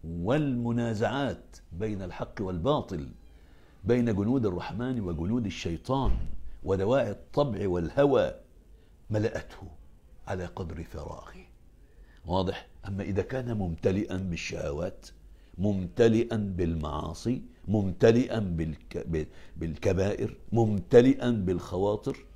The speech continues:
التي هي بذر الشيطان والنفس في أرض القلب، فلن تجد مكان. فالواردات الإلهية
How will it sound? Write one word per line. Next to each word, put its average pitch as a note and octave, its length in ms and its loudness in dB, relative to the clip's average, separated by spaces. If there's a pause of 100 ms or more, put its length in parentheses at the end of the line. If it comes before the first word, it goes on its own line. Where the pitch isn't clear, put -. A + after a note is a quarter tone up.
التي F#2+ 260 0
هي G2+ 140 4
بذر D3+ 380 8
الشيطان C#3 680 2 (260)
والنفس A#2 580 2
في G#2 320 -2
أرض G#2 220 2
القلب، G#2 580 4 (460)
فلن - 1040 -8
تجد A2 280 -4
مكان. A2+ 340 -6 (640)
فالواردات G#2 720 6
الإلهية C#3+ 640 4